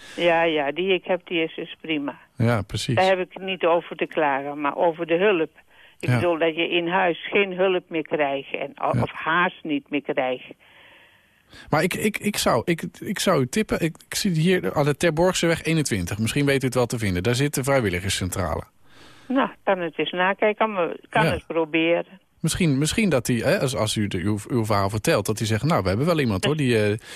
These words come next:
Speaker 2: wat,
Speaker 1: Misschien
Speaker 2: wat,
Speaker 1: kunnen
Speaker 2: wat
Speaker 1: ze
Speaker 2: zou u willen?
Speaker 1: Misschien kunnen ze dan eens een keer met me naar buiten of wat dan ook. Want ik ben de hele winter, afgelopen winter niet buiten geweest.
Speaker 2: Kijk, dat vind ik nou echt typisch iets voor een vrijwilligerscentrale.
Speaker 1: En
Speaker 2: Volgens
Speaker 1: ik kon niet, ik kon zelf amper eten koken. Dan moet je ergens eten bestellen wat niet te eten is.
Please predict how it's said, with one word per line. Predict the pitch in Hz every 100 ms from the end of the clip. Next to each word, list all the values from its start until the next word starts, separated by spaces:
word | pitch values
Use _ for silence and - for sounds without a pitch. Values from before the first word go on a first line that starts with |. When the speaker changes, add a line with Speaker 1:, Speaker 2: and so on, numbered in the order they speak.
| -
Speaker 2:
wat, | 127
Speaker 1:
Misschien | 143 262
Speaker 2:
wat, | 240 240
Speaker 1:
kunnen | 233 220
Speaker 2:
wat | 131
Speaker 1:
ze | 131
Speaker 2:
zou | 110
u | 120
willen? | 180 202 107 _ _ _ -
Speaker 1:
Misschien | 208 247 220
kunnen | 214 208 180
ze |
dan | 180 190
eens | 180
een | 180
keer | - 190
met | 185 185
me | 175
naar | 175 165
buiten | 180 220 214 240
of | 233
wat | 220 220
dan | 208 202
ook. | 180 170
Want | 175
ik | 175 165
ben | 175
de | 175
hele | 208 220
winter, | 180 170 156
afgelopen | - 208 - 185 170 156 170
winter | 175 165 165
niet | 208 180
buiten | 165 185 214
geweest. | 208 190 180 165 - -
Speaker 2:
Kijk, | 123 104
dat | 127
vind | - 143
ik | 123
nou | 113
echt | 120 -
typisch | 196 - 147
iets | 147
voor | 139
een | 117
vrijwilligerscentrale. | 110 92 87 - 98 95 90 85 101
Speaker 1:
En | -
Speaker 2:
Volgens | 208 202 -
Speaker 1:
ik |
kon | 202
niet, | 185 175
ik | - - 190
kon | 196 190
zelf | 185 185 175
amper | - 190 175 -
eten | 196 190 190
koken. | - 220 220 233
Dan | 214
moet | 185 180
je | -
ergens | 185 170 170 175
eten | - 190 185 170
bestellen | 165 - 190 175 165
wat | 165 -
niet | 208 190
te | 185
eten | 175 175 - 208
is. | 233